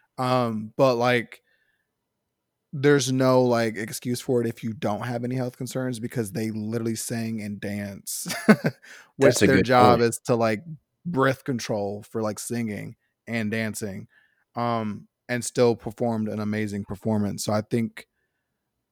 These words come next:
Speaker 1: that kinda just was, like, a strong message, I think. Plus, the song is decent, too.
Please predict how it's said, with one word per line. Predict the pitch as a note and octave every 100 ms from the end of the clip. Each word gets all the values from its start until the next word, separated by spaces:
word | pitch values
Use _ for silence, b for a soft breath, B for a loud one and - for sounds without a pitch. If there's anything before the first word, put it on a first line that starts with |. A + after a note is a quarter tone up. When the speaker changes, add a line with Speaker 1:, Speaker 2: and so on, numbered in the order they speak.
| _ _ _ _ C3
Speaker 1:
that | B2+ B2+ -
kinda | C3+ B2
just | A2+ G#2+
was, | A2 G#2+
like, | G#2 G2 - -
a |
strong | A#2+ - A2 G#2+
message, | G2+ G2+ A2+ G#2+
I | G#2+
think. | - A#2 A2+ A2+ _
Plus, | - D#3+ -
the |
song | C3+ C3+ B2+ B2+
is | A2+ - - _
decent, | A2+ G#2 G2+ F2+
too. | G#2+ G2